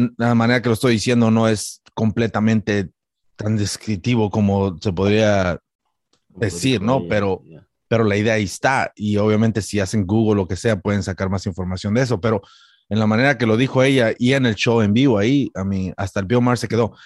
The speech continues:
Speaker 1: "¿De qué estás hablando?" O sea, como no sabía, güey, o se le olvidó,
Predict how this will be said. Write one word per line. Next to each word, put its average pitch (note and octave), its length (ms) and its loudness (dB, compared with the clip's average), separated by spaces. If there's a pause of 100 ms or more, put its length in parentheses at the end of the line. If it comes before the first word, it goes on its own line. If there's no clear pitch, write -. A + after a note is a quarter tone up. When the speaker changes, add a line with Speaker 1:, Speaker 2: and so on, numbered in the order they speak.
(140)
Speaker 1:
"¿De - 80 -4
qué - 60 -6
estás A#3+ 220 -6
hablando?" A#3+ 640 -2 (520)
O A2+ 140 -4
sea, G#2 140 -2 (100)
como B2 220 2
no C3+ 120 4
sabía, D3 440 0
güey, G2+ 320 -2
o G#2+ 100 -2
se A2 140 -2
le A2 80 2
olvidó, G2+ 640 -2